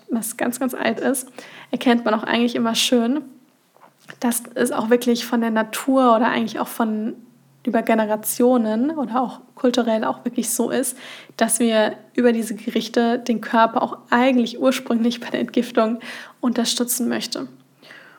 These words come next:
deswegen kann ich euch nur empfehlen, wenn ihr die Möglichkeit habt, auf einen Wochenmarkt zu gehen oder in einen Bioladen zu gehen oder auch in einem Supermarkt,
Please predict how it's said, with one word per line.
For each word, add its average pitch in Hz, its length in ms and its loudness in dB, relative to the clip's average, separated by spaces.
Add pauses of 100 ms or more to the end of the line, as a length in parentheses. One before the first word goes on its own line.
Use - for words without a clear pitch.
(160)
deswegen 220 320 0
kann 254 180 0
ich 254 80 2
euch 247 160 -2
nur 247 80 4
empfehlen, 233 680 2
wenn 233 140 0
ihr 226 80 0
die 226 120 0
Möglichkeit 240 580 -2
habt, 240 260 -4 (320)
auf 226 480 -4
einen 233 160 4
Wochenmarkt 214 520 0
zu - 120 -4
gehen 214 460 -2 (120)
oder 233 100 -2
in 226 80 2
einen 214 100 -2
Bioladen 220 480 0
zu 214 140 -6
gehen 220 180 0
oder 214 200 2
auch 277 120 -2
in 294 60 2
einem 262 100 4
Supermarkt, 254 640 0